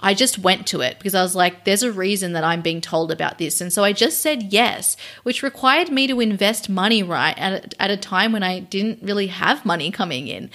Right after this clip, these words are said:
But I just said yes because I trusted that it was going to lead me somewhere. And it did. And it was so incredible because some of the events I went to, like, so for instance, I started going to these women's circles, and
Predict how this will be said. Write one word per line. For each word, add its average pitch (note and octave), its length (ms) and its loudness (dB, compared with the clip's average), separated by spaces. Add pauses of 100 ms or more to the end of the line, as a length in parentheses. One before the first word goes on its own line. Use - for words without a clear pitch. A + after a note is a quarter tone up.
(240)
But B3 120 4
I C4 80 6
just C4+ 320 2
said E4 180 2
yes G3 500 0
because A3 460 -2
I G3+ 220 0 (260)
trusted A3+ 720 -2
that G3+ 100 0
it - 80 -2
was G3 140 -2
going F#3+ 320 -2
to G3+ 100 -6
lead F3+ 300 -2
me F3 120 -2
somewhere. D3 600 -4 (420)
And B3+ 180 4
it - 280 -2
did. A#3+ 420 4
And G#3+ 260 2 (280)
it A#3+ 80 2
was A3+ 180 2
so B3+ 160 6
incredible B3+ 640 2
because A#3 300 -2
some A3 200 2
of A#3+ 100 0
the A#3 140 2
events G3+ 340 -2
I F#3+ 100 0
went E3 320 -4
to, B3 240 0
like, F#3+ 320 0 (260)
so G#3 220 0
for G#3 140 -2
instance, G#3 480 0
I G3 80 4
started F#3+ 340 0
going G3 240 0
to G3 100 -2
these F3+ 180 2
women's F3+ 400 0
circles, A3+ 600 2
and F3 380 -4